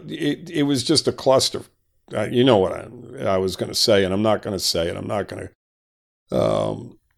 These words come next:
but it was a cluster, plain and simple. It was a shit show.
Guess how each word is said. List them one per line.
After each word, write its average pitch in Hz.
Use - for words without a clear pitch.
but 131
it 131
was 143
a 127
cluster, -
plain 127
and 117
simple. 104
It 123
was 127
a 131
shit 170
show. 147